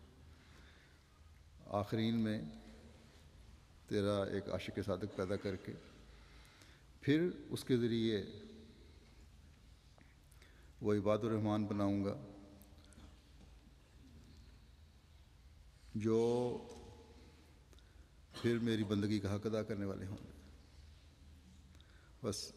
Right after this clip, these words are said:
اے محمد صلی اللہ علیہ وسلم، گو ایک عارضی زوال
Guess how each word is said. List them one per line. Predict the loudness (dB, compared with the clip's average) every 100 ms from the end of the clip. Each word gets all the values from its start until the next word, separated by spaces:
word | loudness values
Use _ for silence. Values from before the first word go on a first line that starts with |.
| -2
اے | 2 4
محمد | 4 4 4 2 0 -2
صلی | 0
اللہ | 2 2
علیہ | 0
وسلم، | 0 -2 0 -4 -6 -10 -12 -12 -12 -14 -14 -16 -18 -10 0
گو | 4 6 6 4 2 -4 -10 -12 -14 -16 -14 -2
ایک | -2 -2 0
عارضی | 2 4 6
زوال | 6 8 8 6